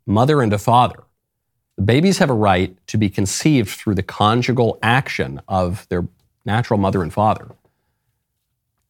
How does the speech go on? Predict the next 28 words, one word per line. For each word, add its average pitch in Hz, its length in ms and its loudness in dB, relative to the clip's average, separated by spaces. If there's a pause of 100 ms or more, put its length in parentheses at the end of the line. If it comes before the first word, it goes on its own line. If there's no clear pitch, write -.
(240)
People 190 340 4
don't 139 400 2
have 143 140 2
a - 20 2
right 151 420 2
to - 120 -4
babies. - 400 -6
Babies 156 320 4
are - 20 4
wonderful. 190 440 4
I, 143 200 4
I 165 60 2
got 208 180 4
two 254 100 4
babies, 113 460 0 (640)
but 123 180 2
not 139 180 4
everyone 202 220 4
gets 220 160 2
to 175 80 4
have 127 80 4
a 101 40 0
baby. 85 260 -4
Some - 200 -4
people 110 220 -2
struggle 101 260 -2
with 92 120 -2
infertility. 170 640 2